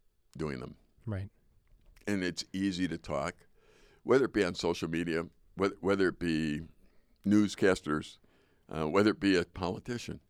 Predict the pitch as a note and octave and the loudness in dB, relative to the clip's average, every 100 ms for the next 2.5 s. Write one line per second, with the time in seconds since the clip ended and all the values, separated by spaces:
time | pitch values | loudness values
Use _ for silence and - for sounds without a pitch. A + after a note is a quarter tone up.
0 | - E2+ G#2 G#2 F2+ E2 - F2+ F2+ C#2 | -6 -2 0 0 0 -4 -2 0 0 -4
1 | C#2+ C2+ B1+ - - C#2 D#2 C#2 C#2 - | -8 -8 -8 -10 -12 -8 -6 -6 -8 -12
2 | D#2+ _ _ A2+ F#2+ | -18 _ _ -6 -6